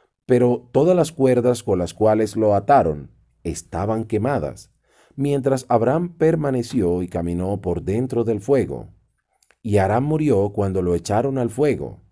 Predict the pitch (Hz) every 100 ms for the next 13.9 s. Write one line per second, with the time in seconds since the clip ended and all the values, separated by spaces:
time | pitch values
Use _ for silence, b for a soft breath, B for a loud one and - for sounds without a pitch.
0 | _ _ - 80 80 85 82 85 78 85
1 | 104 113 107 107 104 104 107 135 - 69
2 | - _ b b b - 120 123 113 120
3 | 120 113 - 135 147 147 - 110 104 117
4 | 156 160 151 127 - 135 151 160 156 120
5 | 110 139 98 71 58 - _ _ _ 87
6 | 90 87 104 101 - 98 95 101 95 -
7 | 98 92 87 - 101 113 143 - 127 -
8 | 107 104 104 98 143 101 71 65 b b
9 | b 92 101 90 113 139 160 143 127 151
10 | 127 80 82 80 b - 98 87 82 78
11 | 87 120 117 120 107 104 131 127 73 64
12 | - _ _ _ 92 85 98 131 147 131
13 | 139 139 127 123 135 120 - -